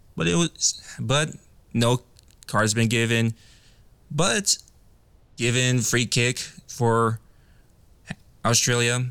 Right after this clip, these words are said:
But something is something for that minute. Natalie Bjorn had it. There was a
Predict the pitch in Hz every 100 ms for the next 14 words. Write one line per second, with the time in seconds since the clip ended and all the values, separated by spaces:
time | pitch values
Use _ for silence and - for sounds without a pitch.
0 | - - - _ _ _ - - - -
1 | _ - - - 117 117 - - - -
2 | - - - _ - _ - 175 185 190
3 | 113 147 - - 151 151 147 - 139 131
4 | 127 123 131 131 127 - - - - -
5 | - _ _ - - _ - 131 135 131
6 | 123 120 123 123 123 117 - _ - -
7 | 127 143 156 151 - - 127 143 123 110
8 | 113 107